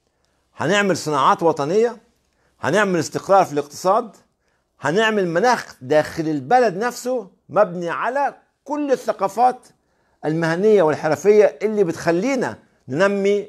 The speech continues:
مجالات التعليم والأبحاث إلى آخره، إلى آخره. هنبني نهضة داخل بلادنا وداخل وطننا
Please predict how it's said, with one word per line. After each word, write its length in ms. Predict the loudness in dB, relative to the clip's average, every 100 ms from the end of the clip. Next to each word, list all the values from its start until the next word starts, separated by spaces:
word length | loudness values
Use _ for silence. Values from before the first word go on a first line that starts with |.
| -10
مجالات 400 | -4 0 2 0
التعليم 680 | -2 -2 0 -2 -2 -4 -6
والأبحاث 840 | -8 -8 -6 2 4 4 2 -2
إلى 260 | -6 -4 -4
آخره، 360 | -6 -8 -6
إلى 180 | -8 -8
آخره. 340 | -6 -4 -4 -8 _ _ _ _ _ _ _ _ _ _ -4
هنبني 380 | 2 2 4 4
نهضة 400 | 4 2 -2 -8 _ _ _ _ _ _ _ _ _ _ _ _ _ _
داخل 640 | 4 4 4 0 -8 -10 -16
بلادنا 540 | -4 0 0 -2 -14 -18 -8
وداخل 280 | -8 -6
وطننا 580 | -8 -6 -6 -8 -8 -12